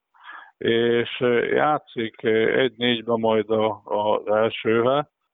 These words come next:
Én, ö, nagyon kíváncsian várom, hogy milyen szinten tudja a Szeged befejezni. Amit eddig csináltak, az mindenképpen kalapemelés, ö, jár a dicséret,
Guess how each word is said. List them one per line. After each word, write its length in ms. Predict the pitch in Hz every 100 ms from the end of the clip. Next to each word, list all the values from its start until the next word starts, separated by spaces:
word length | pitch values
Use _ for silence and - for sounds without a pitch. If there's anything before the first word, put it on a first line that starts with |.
| _
Én, 400 | - 139 143 147
ö, 400 | 147 147 143 143
nagyon 380 | 143 156 139 113
kíváncsian 680 | 123 117 113 113 120 113 110
várom, 460 | 110 113 120 135
hogy 180 | 123 123
milyen 280 | 127 135 110
szinten 440 | - 127 113 107
tudja 360 | 104 107 101 104
a 60 | 101
Szeged 360 | 113 104 104
befejezni. 680 | 101 101 - 95 92 90 92
Amit 380 | - 147 156 -
eddig 320 | 135 131 120
csináltak, 680 | - 127 120 117 120 123 120
az 340 | - 113 110 95 -
mindenképpen 720 | 113 123 123 113 120 - 123
kalapemelés, 960 | - 120 120 123 123 120 123 139 - _ _ _ - - - _ _ _ _ _
ö, 300 | - 117 113
jár 400 | 113 120 127 127
a 80 | 131
dicséret, 720 | 127 - - 127 127 143